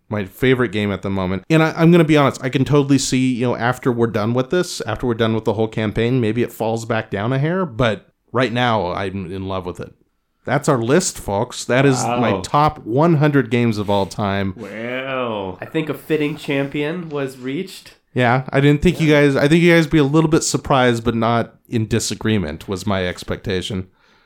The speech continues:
Speaker 2: Yeah, surprised, but not hugely so. That was a solid 'twenty games. Which
Speaker 1: Nice.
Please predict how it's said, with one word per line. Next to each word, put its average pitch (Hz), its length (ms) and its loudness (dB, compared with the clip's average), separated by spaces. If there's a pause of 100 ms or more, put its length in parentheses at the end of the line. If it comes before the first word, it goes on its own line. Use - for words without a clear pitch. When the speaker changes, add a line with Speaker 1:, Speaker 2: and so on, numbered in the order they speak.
Speaker 2:
Yeah, 160 300 0
surprised, 156 840 -4
but 131 180 -2
not 131 380 -4 (320)
hugely 127 520 -8
so. 117 520 -6 (340)
That 175 160 0
was 233 120 -4
a 247 80 -4
solid 143 720 -6
'twenty 135 380 -12
games. - 580 -14
Which 135 140 -4
Speaker 1:
Nice. 214 540 2